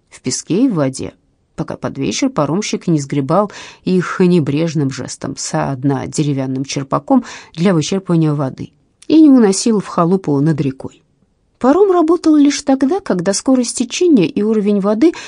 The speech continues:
были в пределах нормы или немного выше. Но стоило реке подняться выше определенной границы, как Ямак уводил свой неуклюжий паром в затон и ставил его на прикол, а Дрина уподоблялась безбрежному морю,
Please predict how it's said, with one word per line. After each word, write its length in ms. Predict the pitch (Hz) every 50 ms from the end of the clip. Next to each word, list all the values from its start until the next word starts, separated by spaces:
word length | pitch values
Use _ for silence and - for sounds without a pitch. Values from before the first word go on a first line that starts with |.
| - - - -
были 300 | - 277 269 285 277 254
в 80 | 233
пределах 500 | - 247 240 226 262 262 254 240 - -
нормы 480 | 208 185 156 135 135 131 123 - - - _ _ -
или 160 | - - 226 226
немного 380 | 240 233 226 226 220 196 220
выше. 400 | 202 147 - - - - - - _ _ _ _ _ _ _ -
Но 80 | 127 135
стоило 360 | 135 - - 143 143 147 147
реке 260 | 147 160 135 - 151
подняться 640 | 139 - 143 143 139 147 170 196 226 - - 302 302 - - - - - -
выше 300 | - 254 269 269 - 294
определенной 580 | 269 233 262 262 240 247 254 262 247 247 247 240
границы, 640 | 220 240 240 233 233 226 226 226 - - 214 220 - _ _ _
как 220 | - 180 175 -
Ямак 420 | - 185 196 202 233 311 330 - -
уводил 460 | 339 320 311 269 196 180 208 233 269
свой 280 | 277 - - 240 226 214
неуклюжий 540 | 196 190 180 170 190 180 175 165 170 165
паром 480 | 156 - 170 165 160 175 233 302 285 247
в 80 | 202 190
затон 560 | 165 156 160 139 135 - - 226 285 302 - _ _ _
и 380 | - - 208 202 202 190 185 175
ставил 400 | 170 - - - 277 269 240 220 214
его 140 | 208 208 202
на 120 | 190 180
прикол, 480 | 185 190 180 165 - - 120 113 123 - - - - - -
а 160 | - 170 180
Дрина 360 | 180 180 226 254 339 392 392 370
уподоблялась 800 | 330 - 247 226 185 165 190 240 285 277 240 226 - - - - _ _ -
безбрежному 720 | 185 202 233 214 196 196 208 214 202 190 190 185 180 165
морю, 320 | 139 135 131 120 - -